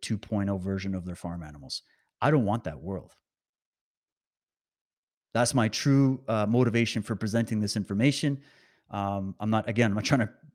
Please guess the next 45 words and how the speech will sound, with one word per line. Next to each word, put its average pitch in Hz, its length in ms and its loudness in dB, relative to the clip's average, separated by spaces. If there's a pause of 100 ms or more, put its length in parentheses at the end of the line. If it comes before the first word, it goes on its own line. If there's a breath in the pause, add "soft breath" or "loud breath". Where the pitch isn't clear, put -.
rec-, 127 400 -10
recruit 143 340 2
you 139 140 6
into 120 140 4
some 120 240 4
way 123 160 6
of 117 100 2
thinking. 135 340 4 (600 soft breath)
I'm 123 160 2
just - 160 2
putting 139 220 6
it 120 60 6
all 123 120 10
on 143 80 6
the 131 80 4
table. 135 500 4 (680)
And 113 100 -2
I 110 80 0
know 117 100 2
you 127 120 4
guys 127 240 4
have 110 120 -6
probably 123 220 2
put 120 160 -4
some 117 120 0
amazing 120 340 4
chats 123 360 2
in 120 100 2
there, 120 320 4
and, 95 220 -4 (120)
uh, 92 140 -12 (120)
thanks 117 200 -6
for 123 100 -4
the 113 60 -2
little 117 180 0
donations 113 600 0
and 113 80 2
whatnot. 110 440 0
Sorry, 117 160 2
I've 104 80 0
been 104 160 0
tuned 110 240 -2
out 107 140 2
of 101 80 -2
it. 107 160 -2